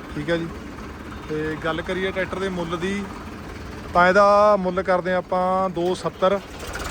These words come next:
ਠੀਕ ਹੈ ਜੀ। ਮੌਕੇ 'ਤੇ ਮਾਨਤਾਨ ਵਧੀਆ ਕਰ ਦਾਂਗੇ ਜੀ। ਲੈ ਭਾਈ, ਚੱਲਿਆ ਜੀ ਟਰੈਕਟਰ। ਤੇ ਬਹੁਤ ਸਾਰੇ ਵੀਰਾਂ ਦੇ ਆਪਾਂ ਨੂੰ ਫੋਨ ਆਉਂਦੇ ਰਹਿੰਦੇ ਵੀ ਸਾਨੂੰ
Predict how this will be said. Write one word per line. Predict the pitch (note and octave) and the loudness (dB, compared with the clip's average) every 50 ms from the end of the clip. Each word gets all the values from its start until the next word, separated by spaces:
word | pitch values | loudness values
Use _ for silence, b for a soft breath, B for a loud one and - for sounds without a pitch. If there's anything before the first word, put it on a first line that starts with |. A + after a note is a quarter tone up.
| - - - - - - - - - - - - - - - - - - - - - - - | -8 -10 -10 -12 -12 -12 -12 -12 -14 -14 -14 -12 -12 -12 -12 -12 -12 -12 -12 -12 -12 -8 -4
ਠੀਕ | E3 E3+ E3 F#3+ | -4 0 4 4
ਹੈ | G3 | 4
ਜੀ। | G3 G#3 G3+ F#3+ - - - E3 | 4 4 0 -4 -6 -8 -2 2
ਮੌਕੇ | E3 F3 F3 F#3 F#3 | 4 4 4 4 2
'ਤੇ | F#3+ F#3+ | 2 4
ਮਾਨਤਾਨ | F3+ F3+ F3 F3 F3+ F3+ F3+ | 4 4 4 4 4 4 4
ਵਧੀਆ | F3 F3 F3 F#3+ G3+ | 4 4 4 4 4
ਕਰ | F3+ F3 D#3+ D#3 | 4 4 2 2
ਦਾਂਗੇ | D#3 E3+ F3+ F3+ F3 | 2 0 0 0 0
ਜੀ। | E3 E3+ F3 - - - - - - - - - - - - - - - - - - - - | -2 -2 -4 -6 -6 -8 -8 -8 -8 -8 -6 -6 -8 -8 -8 -8 -8 -8 -8 -8 -6 -4 -2
ਲੈ | D#3+ E3 | 0 0
ਭਾਈ, | D#3+ D#3 D#3+ C#3+ B2 - - - - - - - - - - - - - - - - - - - - - - - - - - - - - - - - - - - - - - - - - - - - - - - | 0 0 0 -2 -2 -4 -4 -4 -4 -4 -4 -4 -4 -4 -4 -4 -4 -4 -4 -4 -4 -4 -4 -4 -4 -4 -4 -4 -4 -4 -4 -4 -4 -6 -6 -6 -6 -6 -6 -6 -6 -6 -6 -6 -6 -6 -6 -8 -8 -8 -6 -4
ਚੱਲਿਆ | - - D#3 D#3 D#3+ D#3 | -4 -2 -2 0 0 0
ਜੀ | D#3 D#3 D#3+ | 0 0 0
ਟਰੈਕਟਰ। | D#3+ E3 D#3 D3+ E3+ E3 E3 D#3+ D3 C3+ - - - - - - - - - - - - - - - - - - - - - - - - - C#3 C#3+ - | -2 -2 -2 -2 0 -2 -2 -2 -2 -4 -4 -4 -4 -4 -4 -4 -4 -4 -4 -4 -4 -6 -4 -4 -4 -4 -4 -4 -4 -6 -6 -6 -6 -4 -4 -4 -4 -4
ਤੇ | - C#3+ C3+ C3+ C3+ C3+ C#3 C#3 C#3+ - - - - - - - - | -4 -2 -2 -2 -2 -2 -2 -2 -4 -4 -6 -8 -8 -8 -8 -4 0
ਬਹੁਤ | D3 D#3 E3 - | 2 2 4 4
ਸਾਰੇ | - E3+ F3+ G3 | 4 4 4 4
ਵੀਰਾਂ | F#3+ F#3+ F3+ F3+ F3+ | 4 4 4 4 4
ਦੇ | F#3 F#3 F#3 F#3+ F#3+ F#3 F#3+ F#3 F#3 F#3 F#3 | 4 4 4 4 4 4 4 2 2 2 2
ਆਪਾਂ | F3+ F3 F#3 F#3 | 0 2 0 0
ਨੂੰ | F#3 E3+ | 0 2
ਫੋਨ | D#3+ E3+ F3 F3 | 2 4 4 4
ਆਉਂਦੇ | F3+ F3+ F3+ F3+ | 4 4 4 4
ਰਹਿੰਦੇ | F3+ F3+ F#3 G3 | 4 4 2 2
ਵੀ | F#3 G3 G3 | 0 0 0
ਸਾਨੂੰ | E3+ F3 F3 F3 F3+ F#3+ F#3+ F#3+ | 2 2 2 2 2 0 0 -2